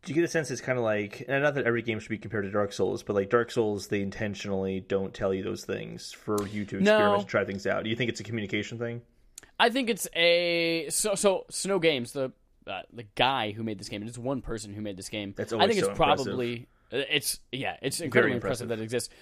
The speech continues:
Speaker 2: But I think it is probably more of, like, a, uh, just learning curve, like,
Speaker 1: Yeah.
Speaker 2: trial and, like, this is maybe his first game, or I don't, I
Speaker 1: Mm-hmm.
Speaker 2: actually don't know the history behind what he does, but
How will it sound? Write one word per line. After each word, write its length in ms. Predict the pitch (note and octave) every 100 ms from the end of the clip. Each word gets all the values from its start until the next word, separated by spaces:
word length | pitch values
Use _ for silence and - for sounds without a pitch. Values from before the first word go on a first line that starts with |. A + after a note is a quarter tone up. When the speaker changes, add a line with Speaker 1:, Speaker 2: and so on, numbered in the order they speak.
| -
Speaker 2:
But 120 | C#3+
I 40 | D3
think 200 | E3 C#3
it 80 | A#2+
is 100 | A#2
probably 460 | - A2+ A2+ A2+
more 260 | G#2+ A2+ A2+
of, 140 | G#2
like, 220 | G#2 G2+ A2+
a, 260 | G#2 G#2
uh, 300 | G2+ G2 G2 - _ _ _ _ C#3+
just 220 | C#3 -
learning 340 | G2+ G#2 G2 G2+
curve, 200 | G2+ G2
like, 220 | G2+ - _ _ _ _ -
Speaker 1:
Yeah. 100 | A#2 _ -
Speaker 2:
trial 260 | A2+ G#2+
and, 80 | G#2+
like, 200 | G2+ A2
this 240 | G2 G2+ -
is 280 | G#2+ F#2+
maybe 240 | A2+ G#2 G#2
his 140 | G#2+
first 260 | - A2+ -
game, 260 | G#2+ G#2+ G2+
or 180 | F#2+ -
I 100 | G#2
don't, 160 | G2+ -
I 40 |
Speaker 1:
Mm-hmm. 80 | G2+
Speaker 2:
actually 200 | G#2 G#2
don't 140 | G#2+
know 100 | G#2+
the 80 | G2
history 240 | G#2+ -
behind 340 | G2+ G#2 G2+ G2 _ -
what 160 | A2
he 100 | G#2
does, 240 | G2+ G#2+ G2
but 220 | A2 -